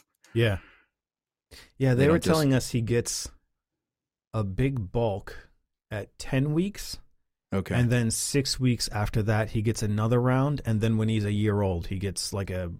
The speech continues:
Speaker 1: a booster, like, a third round or
Speaker 2: Yeah.
Speaker 1: something like that. The first one is, like, the diphtheria and whooping cough and all the normal kind of
Speaker 2: Right.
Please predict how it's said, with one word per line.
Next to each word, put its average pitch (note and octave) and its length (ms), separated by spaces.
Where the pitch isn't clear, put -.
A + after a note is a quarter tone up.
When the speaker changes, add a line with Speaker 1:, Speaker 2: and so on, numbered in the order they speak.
Speaker 1:
a G2+ 160
booster, G2 560
like, F2+ 240
a E2+ 140
third G2 300
round E2 320
or - 40
Speaker 2:
Yeah. F#2+ 200
Speaker 1:
something E2+ 160
like E2 160
that. E2+ 200
The A#2 80
first D3 280
one A#2+ 180
is, G#2+ 140
like, G#2 240
the B2 80
diphtheria A#2+ 880
and G#2 160
whooping G#2+ 280
cough G#2 400
and G2 120
all F#2+ 120
the F#2+ 140
normal F#2 500
kind F#2 220
of E2+ 280
Speaker 2:
Right. F2+ 320